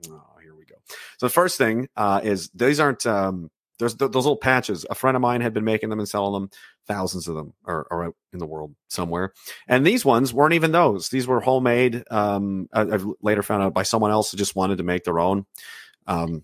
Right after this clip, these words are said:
and was just gave them out to people. And, you know, it was kind of a, would it be any different if they're wearing, is, oh, it's a, it says a Montreal Canadiens on his, on his jacket.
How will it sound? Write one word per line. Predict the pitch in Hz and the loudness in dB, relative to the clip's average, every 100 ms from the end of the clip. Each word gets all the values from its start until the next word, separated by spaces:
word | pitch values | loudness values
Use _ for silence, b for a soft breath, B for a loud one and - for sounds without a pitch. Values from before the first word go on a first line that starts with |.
| _ | _
and | 98 92 | -4 0
was | 95 | 0
just | - 98 - - | 0 0 -2 -4
gave | 90 98 | -2 0
them | 92 | 0
out | 98 101 | -2 -2
to | |
people. | - 107 120 113 | 0 2 4 2
And, | 101 101 | 2 -2
you | 92 | 0
know, | 104 107 - | 0 0 -2
it | 110 | -4
was | 104 - | -4 -2
kind | 113 113 | -2 2
of | |
a, | 110 107 101 - _ _ _ - - | 2 2 -2 -8 _ _ _ -14 0
would | 123 135 | 2 4
it | |
be | 139 | 4
any | 131 | 4
different | 131 131 | 2 0
if | 120 | -2
they're | |
wearing, | 117 120 120 | -2 -2 -2
is, | 117 117 | -2 4
oh, | 139 | 4
it's | 117 | 4
a, | 123 | -2
it | 113 | -2
says | 131 117 | -2 0
a | |
Montreal | 113 123 127 110 | 0 0 -2 -2
Canadiens | 110 117 117 92 | -2 -2 -2 -4
on | 92 | -6
his, | 90 - | -8 -8
on | 98 | -8
his | 87 | -6
jacket. | - 101 104 | -6 -6 -6